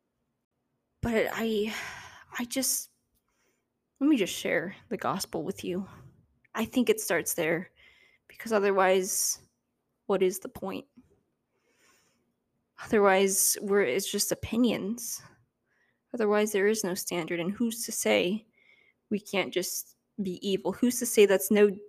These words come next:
different than just dancing to the tune of our D N A? Romans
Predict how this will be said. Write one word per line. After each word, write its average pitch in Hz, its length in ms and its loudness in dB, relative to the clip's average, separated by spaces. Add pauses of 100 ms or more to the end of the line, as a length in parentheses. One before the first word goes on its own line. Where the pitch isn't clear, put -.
(120)
different 185 340 4
than 185 140 2
just 175 320 0 (340)
dancing 190 480 2
to 196 100 -4
the 214 100 -4
tune 185 260 -4
of 180 80 -4
our 185 120 -2
D 175 180 -4
N - 80 -6
A? - 260 -4 (2750)
Romans 247 880 10